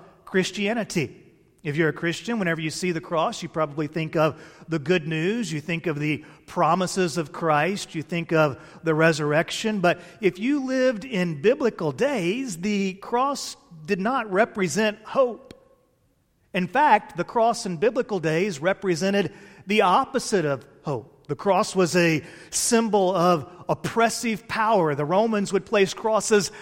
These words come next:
outside the city walls so that everybody knew that you should not mess with Rome. It was a symbol of torture. It was a symbol of slavery. It was a symbol of death.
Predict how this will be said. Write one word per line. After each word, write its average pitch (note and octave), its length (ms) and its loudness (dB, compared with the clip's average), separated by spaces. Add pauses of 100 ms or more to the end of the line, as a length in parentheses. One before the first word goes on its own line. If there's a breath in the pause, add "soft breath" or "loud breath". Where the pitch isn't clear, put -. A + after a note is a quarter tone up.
(180 loud breath)
outside A3 500 4
the F#3 80 0
city G#3+ 280 -2
walls F#3+ 500 2
so F#3+ 160 0
that F#3 140 0
everybody G3 580 2
knew G3 420 2 (220 loud breath)
that F3 160 0
you G3 160 0
should A3+ 260 -4
not A3+ 300 2
mess A3+ 340 -2
with F3 140 0
Rome. D#3 400 0
It F#3 140 -2
was F3+ 240 2
a F3+ 200 4 (220 loud breath)
symbol A3+ 540 2
of F#3 140 0
torture. A3+ 520 0
It F3+ 100 0
was F#3 160 0
a G3 80 2
symbol A#3 480 0
of E3+ 80 -2
slavery. F#3 640 0
It F#3+ 100 2
was F3 160 2
a F3 120 0
symbol A3 580 0
of F3 400 0
death. F3 640 -8